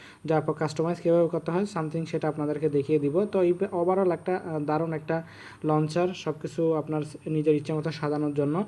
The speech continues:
তারপর আমি নোভা লঞ্চারটা কোন জায়গায়, আচ্ছা এখান থেকে না, আমরা এখান থেকেও যাইতে পারি। সেটিংসটা, এখান থেকে ক্লিক করলে সেটিংসটা চলে আসে,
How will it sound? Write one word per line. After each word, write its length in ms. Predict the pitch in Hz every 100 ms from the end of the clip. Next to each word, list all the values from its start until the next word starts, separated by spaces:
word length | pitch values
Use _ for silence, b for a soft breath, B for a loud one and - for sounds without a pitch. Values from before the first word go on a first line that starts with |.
| - B B -
তারপর 480 | 151 147 - 151 156
আমি 200 | 156 156
নোভা 280 | 151 151 151
লঞ্চারটা 480 | 151 151 160 156 156
কোন 220 | - 151
জায়গায়, 240 | 151 165
আচ্ছা 240 | 180 175 214
এখান 180 | 196 196
থেকে 140 | 208
না, 160 | 190 190
আমরা 160 | 170
এখান 180 | 160 165
থেকেও 180 | 170 190
যাইতে 240 | 170 156
পারি। 180 | 147 160
সেটিংসটা, 420 | 165 147 147 147
এখান 240 | 170 156 147
থেকে 180 | 160 156
ক্লিক 260 | 151 151
করলে 240 | 151 156 180
সেটিংসটা 420 | 151 151 147 160
চলে 220 | 151 147
আসে, 240 | 139 147